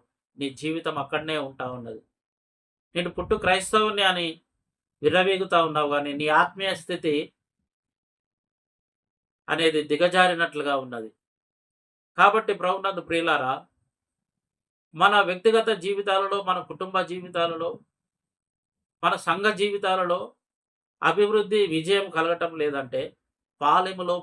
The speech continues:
పాపమును నిర్మూలించాలి.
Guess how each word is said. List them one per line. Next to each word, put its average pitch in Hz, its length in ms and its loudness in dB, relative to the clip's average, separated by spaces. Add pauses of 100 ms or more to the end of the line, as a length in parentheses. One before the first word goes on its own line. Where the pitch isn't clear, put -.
పాపమును 151 680 -4 (600)
నిర్మూలించాలి. 139 1040 -6